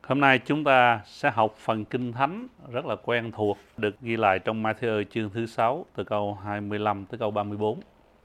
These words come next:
Ma-thi-ơ chương sáu, từ câu hai mươi lăm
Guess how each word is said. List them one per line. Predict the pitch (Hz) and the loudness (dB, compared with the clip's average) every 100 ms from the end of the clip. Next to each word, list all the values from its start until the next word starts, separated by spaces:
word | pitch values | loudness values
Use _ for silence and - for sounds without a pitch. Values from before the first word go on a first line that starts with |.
| _ _ _ _ _ _ _ _ _ _ _ _ _ - | _ _ _ _ _ _ _ _ _ _ _ _ _ 2
Ma-thi-ơ | 131 139 139 120 | 4 6 8 6
chương | 127 117 | 4 0
sáu, | 110 120 131 196 | 2 4 4 2
từ | - | -2
câu | 101 110 | 4 4
hai | - 110 | 4 -2
mươi | 107 104 | 0 2
lăm | 107 104 | 2 2